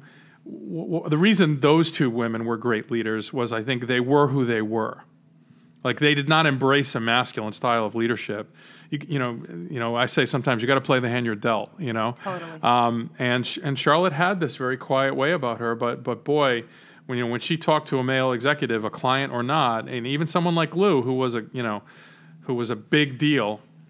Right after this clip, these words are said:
Speaker 1: um, and, and, you know, stomped around the halls. I mean, he was like, you know, um, I think she, I think she was very effective at, at, you know, to use a, a, a phrase, managing him.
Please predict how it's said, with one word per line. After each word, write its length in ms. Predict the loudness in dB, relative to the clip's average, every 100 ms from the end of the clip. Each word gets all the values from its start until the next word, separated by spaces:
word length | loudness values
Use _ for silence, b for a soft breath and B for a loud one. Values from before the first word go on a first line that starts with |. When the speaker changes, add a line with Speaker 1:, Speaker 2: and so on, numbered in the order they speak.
| _
Speaker 1:
um, 300 | -2 0 0
and, 240 | -2 -2 -2
and, 280 | -6 -6
you 80 | -4
know, 200 | -4 -4 -8 -10
stomped 400 | -2 2 2 2
around 220 | 2 2
the 40 |
halls. 320 | 2 2 2 0
I 60 |
mean, 100 | -4
he 140 | -2 0
was 240 | 0 0
like, 320 | -2 -2 -4
you 40 | -6
know, 220 | -4 -6 B B B B B _
um, 500 | -2 0 0 -2 -6 -6
I 60 |
think 160 | -4 -2
she, 160 | -2 -4
I 80 |
think 120 | -4 -2
she 100 | -2
was 160 | -2
very 260 | 2 2 4
effective 640 | 0 0 -2 0 -2 -2
at, 260 | -2 -2 -6 -8
at, 300 | -6 -4 -6
you 160 | -8
know, 160 | -6 -6
to 220 | -8 -6
use 180 | -4 -4
a, 60 | -6 -4
a, 60 | -6 -6 -10 -10
a 80 | -12
phrase, 380 | -6 -2 -2 -4
managing 500 | -2 2 2 0 -6
him. 260 | -8 -14